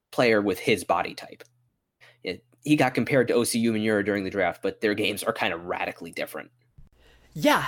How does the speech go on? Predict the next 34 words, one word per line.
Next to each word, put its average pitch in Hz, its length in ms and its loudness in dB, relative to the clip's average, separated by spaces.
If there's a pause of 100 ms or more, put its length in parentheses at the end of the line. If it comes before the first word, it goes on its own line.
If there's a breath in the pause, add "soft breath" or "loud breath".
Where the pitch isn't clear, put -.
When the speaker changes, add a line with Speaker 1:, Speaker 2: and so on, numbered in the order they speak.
Speaker 2:
yeah, 233 160 6
well, 190 160 0
he, - 300 0
he 180 140 -2
doesn't 247 300 4
really 269 260 2
have 175 600 2
the 160 160 0
speed 165 960 -2
to 277 320 8
win 156 580 2
with 143 180 2
speed, 156 460 2
but 170 100 6
I 156 140 6
think 226 300 0 (180)
with 175 320 4 (140)
the 156 260 0
speed 214 400 2
and 156 220 2
athleticism 151 800 2
he 127 420 -8
does 233 260 4
have, 131 380 2 (240 loud breath)
uh, - 20 2
when 160 240 2
he 147 400 2 (220)
brings 220 300 4
on 165 500 2 (100)
the 165 140 0
more 226 340 4
accelerated 165 800 2
hand 247 380 4
use 127 420 -4